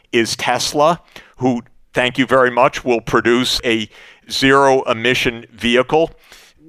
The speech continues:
Where does this come from, this freedom to propagate nonsense? Well, we know where it comes from. Maybe it comes from the First Amendment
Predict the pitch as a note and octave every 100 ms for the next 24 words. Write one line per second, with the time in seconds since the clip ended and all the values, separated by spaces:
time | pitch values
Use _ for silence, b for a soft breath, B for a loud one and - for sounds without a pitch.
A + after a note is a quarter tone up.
0 | F3 A3 A3+ B3+ B3 C4 B3 G#3+ - G#3+
1 | - - - F#3+ A#3 - B2 G#2 G#2 b
2 | b b b D3 C#3 - - - F3 G3
3 | F#3+ G2+ A2 - _ _ _ - D3 B2+
4 | - - C#3+ D#3 D3+ A#2+ B2+ C#3 D3+ F#3
5 | G#3 - F2 - - b b b b C#3+
6 | D3 C#3+ _ _ - D3+ D#3 C#3+ C3 A#2
7 | C3+ C3 A2 G2+ G2+ A2+ B2 A#2 A2+ -
8 | A#2+ A#2 - A#2 A2+ - D3+ C3+ - -
9 | C3 A#2+ B2+ C3 C3 B2+ B2